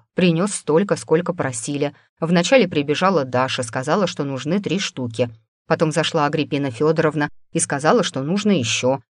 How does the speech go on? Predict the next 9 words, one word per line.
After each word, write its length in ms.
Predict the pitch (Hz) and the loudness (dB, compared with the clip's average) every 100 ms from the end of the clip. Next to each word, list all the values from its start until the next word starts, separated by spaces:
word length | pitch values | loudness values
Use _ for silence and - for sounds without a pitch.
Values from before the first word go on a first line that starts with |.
| - | 0
А 80 | 156 | 2
уж 140 | 160 | 2
когда 340 | - 160 156 147 - | 0 2 0 0 -4
зашла 340 | 170 170 160 | 0 2 2
барышня 520 | 139 156 143 127 139 131 | 2 4 4 2 -2 -4
с 40 | |
той 220 | - 135 | -4 -6
же 120 | 131 | -6
просьбой, 540 | - 226 285 240 269 | 0 2 2 4 4